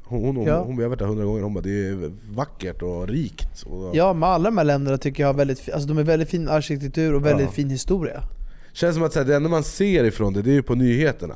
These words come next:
Speaker 2: Ja.
Speaker 1: Och att det är så en, med negativ klang, så man har d-, d-, så här, ens bild av det inte är så bra för att man inte är utbildad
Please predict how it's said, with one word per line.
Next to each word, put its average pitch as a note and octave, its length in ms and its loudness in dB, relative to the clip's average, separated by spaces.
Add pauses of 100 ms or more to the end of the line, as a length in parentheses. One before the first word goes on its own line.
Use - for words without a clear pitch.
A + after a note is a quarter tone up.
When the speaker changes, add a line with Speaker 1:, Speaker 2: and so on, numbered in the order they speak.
(200)
Speaker 2:
Ja. D3+ 340 -2
Speaker 1:
Och A2 140 2
att G#2+ 100 0
det A2+ 120 6
är G#2+ 60 4
så G#2 160 2
en, G2 200 2
med G#2 360 -2
negativ G#2 480 -2
klang, G2 540 -2
så - 120 -10
man G2+ 140 0
har G2 160 0
d-, F2+ 60 -8 (140)
d-, F#2 180 -8
så G2+ 100 -6
här, D2 200 -6 (360)
ens A2 180 -2
bild B2+ 380 2
av F2+ 160 0
det F#2+ 80 -2
inte F#2 200 -4
är F#2 60 -2
så F2+ 140 -6
bra A2+ 280 -2
för - 120 -6
att F2+ 80 -8
man F2 120 -6
inte E2 200 -8
är D#2+ 80 -4
utbildad G2+ 580 -6